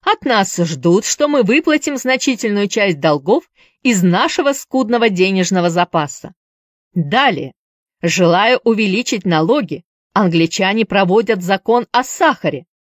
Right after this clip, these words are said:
Конечно, увеличение налогов – их право, но для чего нужно было лишать нас, тоже англичан, прав, принудительно заменять назначенных королем судей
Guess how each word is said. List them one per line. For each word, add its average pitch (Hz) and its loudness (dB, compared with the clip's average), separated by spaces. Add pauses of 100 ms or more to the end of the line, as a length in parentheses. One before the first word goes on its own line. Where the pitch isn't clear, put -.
(260)
Конечно, 180 0 (100)
увеличение 175 0
налогов – 190 0 (120)
их 196 -4
право, 190 -4 (420)
но 196 2
для 202 0
чего 330 2
нужно 190 2
было 180 2
лишать 190 -2
нас, 131 -8 (260)
тоже 208 2
англичан, 170 -2
прав, 247 0 (600)
принудительно 233 0
заменять 196 -2 (100)
назначенных 202 0
королем 190 0
судей 233 -2